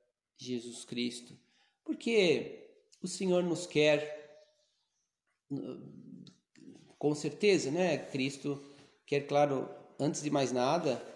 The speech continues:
que nós estejamos unidos a Ele pela oração,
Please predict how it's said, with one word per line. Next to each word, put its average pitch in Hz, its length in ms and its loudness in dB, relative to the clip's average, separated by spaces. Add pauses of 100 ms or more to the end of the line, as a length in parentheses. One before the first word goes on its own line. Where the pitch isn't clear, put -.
(1000)
que 160 120 -2
nós 135 880 2
estejamos 143 560 0
unidos 160 360 4
a 196 140 8
Ele 147 300 6
pela 135 240 0
oração, 156 800 0